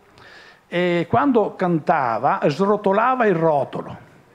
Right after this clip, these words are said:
Lui aveva il testo dal verso giusto, però le icone, le, le, le, le, le figure erano capovolte.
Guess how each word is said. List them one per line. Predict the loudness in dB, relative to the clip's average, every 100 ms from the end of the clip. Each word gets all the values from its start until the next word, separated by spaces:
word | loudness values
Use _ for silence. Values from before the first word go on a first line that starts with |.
| _ _ _ -20 -20 -20 -6
Lui | 0
aveva | 2 2 2
il | 0 0
testo | 0 0 -2
dal | -2 -4
verso | -4 -6 -4 -4
giusto, | 0 0 0 0
però | 0 0 0
le | 0 0 2 0 -2 -14 -16
icone, | -14 -6 0 2 4 2 -2
le, | -4
le, | -4 -6
le, | -8 -8
le, | -10 -8
le | -8
figure | -6 -6 -2 -2 -2
erano | -2 -2 -2 -4
capovolte. | -6 -6 -4 -6 -10 -16 -20